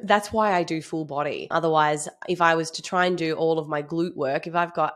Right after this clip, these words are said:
eight exercises and I did those over two training days, for instance, that means that I'd probably be doing anywhere from twelve to fifteen sets on my glutes in one session.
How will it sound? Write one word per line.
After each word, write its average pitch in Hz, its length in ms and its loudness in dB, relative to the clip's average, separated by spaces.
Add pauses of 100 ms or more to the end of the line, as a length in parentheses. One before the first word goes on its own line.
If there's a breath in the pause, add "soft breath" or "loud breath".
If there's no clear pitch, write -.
eight 170 220 0
exercises 147 1000 -4
and 156 140 -6
I 151 60 -4
did 151 180 -10
those 151 220 -4
over 139 160 -6
two 156 240 -10
training 147 380 -6
days, 139 300 -4
for 143 140 -8
instance, - 600 -8
that 165 160 -2
means 160 240 -2
that 151 100 -2
I'd 147 160 -4
probably 156 320 -6
be 147 140 -8
doing 147 400 -4
anywhere 151 340 -2
from 147 240 -8
twelve 151 600 0
to - 160 -6
fifteen 151 600 -4
sets - 500 -4
on 151 140 -2
my 139 140 -2
glutes 156 400 -6
in 143 320 -6
one 151 340 0
session. 147 640 -6